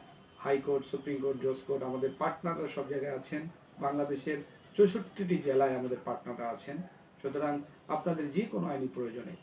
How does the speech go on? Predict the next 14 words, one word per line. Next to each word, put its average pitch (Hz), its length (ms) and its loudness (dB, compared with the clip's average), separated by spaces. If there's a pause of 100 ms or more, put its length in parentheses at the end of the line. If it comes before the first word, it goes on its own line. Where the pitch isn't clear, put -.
(320)
আমাদের 123 300 -4
উকিল 131 260 -2
ঘরের 127 220 2 (460)
পাশে 135 260 -6
থাকার 139 320 -4
চেষ্টা 143 260 -6
করবেন। 143 300 -2 (320)
আমরা 156 260 -2
ইনশাল্লাহ 131 420 -2
আপনাদেরকে 117 360 -8
সর্বোচ্চ 135 520 -4
সেবা 117 160 -8
দিয়ে 110 180 -10
যাব। - 120 -10